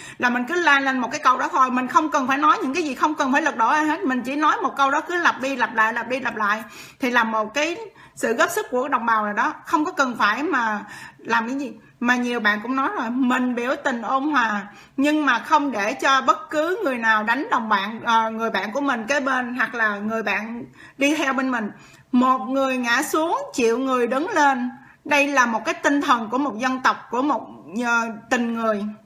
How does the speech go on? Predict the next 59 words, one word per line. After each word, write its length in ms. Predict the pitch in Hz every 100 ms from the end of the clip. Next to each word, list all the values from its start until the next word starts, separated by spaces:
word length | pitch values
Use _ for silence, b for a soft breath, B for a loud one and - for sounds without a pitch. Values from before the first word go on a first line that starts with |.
| _ _ -
tình 160 | 233
yêu 180 | 226 269
nước, 340 | 262 320 -
tình 140 | - 233
yêu 160 | 262
thương 440 | 294 277 269 254 -
giống 260 | 247 294 466
nòi. 220 | 247 196 - B B B B _
Một 280 | 254 269 269
người 340 | 262 269 262
ngã 260 | 247 226 277
xuống, 280 | 330 320 494
triệu 180 | 220 214
người 220 | 247 226
đứng 160 | 226 294
lên. 260 | 277 254 277
Trong 140 | 294
cuộc 160 | 262 240
biểu 120 | 262
tình 160 | 262 240
ngày 160 | 233 220
năm 200 | 240 254
tháng 200 | 294 339
ba 140 | 254
sắp 140 | 247 -
tới 180 | 277 339
này, 260 | 339 214 196 B B B
rất 340 | 233 302 -
là 180 | 415 262
nhiều 280 | 226 226 226
công 240 | 226 254
an, 300 | 269 247 247
quân 160 | 262 254
đội 260 | 220 190 214
đã 200 | 202 254 247
dày 180 | 240
đặc 180 | 214 220 - - - _ _
tại 220 | - 202 220
trong 180 | 254
nước 100 | 262 381
Việt 100 | 226
Nam 180 | 240
ngày 80 | 233
hôm 140 | 226 247
nay, 140 | 233
là 100 | 226
những 220 | 214 214
cái 80 | 277
tỉnh, 480 | 392 240 370 269 240
những, 160 | 254
những 160 | 240 226
cái 100 | 415
thành 120 | 247
phố 140 | 214 277
lớn, 200 | 277 -
Sài 160 | 262
Gòn, 220 | 226 214 214
Hà 120 | 208
Nội, 340 | 208 202 214